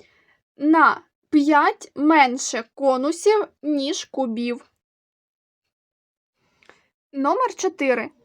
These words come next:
Обчисли. Запишіть вирази у зошит і обчисліть їх самостійно. Зупиніть відео.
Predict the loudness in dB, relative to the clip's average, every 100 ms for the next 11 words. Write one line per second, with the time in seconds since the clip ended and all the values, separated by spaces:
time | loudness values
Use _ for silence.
0 | _ _ 2 2 2 -4 -2 -2 -6 -12
1 | -12 _ _ _ _ _ 0 2 2 2
2 | 0 2 2 2 2 0 -2 0 4 2
3 | 0 -4 2 2 2 0 -4 -2 -2 -4
4 | -4 -6 -4 -2 -2 -2 -8 -10 -8 -6
5 | -6 -8 _ -12 -4 0 0 0 -2 -4
6 | -6 -6 -4 -4 -4